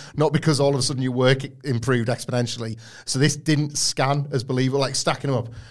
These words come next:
"Great win here, we're gonna probably move on to fight for the belt again in the next couple of weeks." You're years off, lads,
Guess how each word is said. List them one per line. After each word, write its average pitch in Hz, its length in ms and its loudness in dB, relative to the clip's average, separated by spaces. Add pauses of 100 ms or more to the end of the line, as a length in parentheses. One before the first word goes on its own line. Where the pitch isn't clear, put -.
(120)
"Great 156 220 2
win 143 160 2
here, 123 160 2
we're 131 60 0
gonna 127 180 2
probably 120 260 0
move 107 180 0
on 104 120 -2
to 101 40 -8
fight 107 200 -4
for 98 80 -10
the 101 60 -10
belt 113 260 -6
again 113 140 -10
in 104 100 -10
the - 40 -8
next 113 120 -10
couple - 240 -8
of 104 40 -2
weeks." - 140 -10 (320)
You're 110 180 0
years 120 520 2
off, 107 180 -6
lads, 101 380 -6